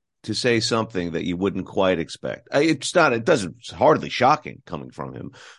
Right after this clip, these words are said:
but I don't know that he said before, "Eh, let's get rid of the <laughs> Constitution."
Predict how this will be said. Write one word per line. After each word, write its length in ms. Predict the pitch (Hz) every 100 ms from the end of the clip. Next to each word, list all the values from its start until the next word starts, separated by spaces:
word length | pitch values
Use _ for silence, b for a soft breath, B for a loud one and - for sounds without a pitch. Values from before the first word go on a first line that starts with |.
| -
but 260 | 110 95 -
I 120 | 104
don't 120 | 107
know 100 | 107
that 140 | 95
he 120 | 90 85
said 380 | - 127 95
before, 640 | 82 80 131 120 78 71 - _ _ _ _
"Eh, 320 | 151 165 156 117
let's 340 | 117 - -
get 140 | 104
rid 140 | 90 90
of 40 |
the 60 | 90
<laughs> 160 | 139
Constitution." 680 | 117 - 92 95 80 - -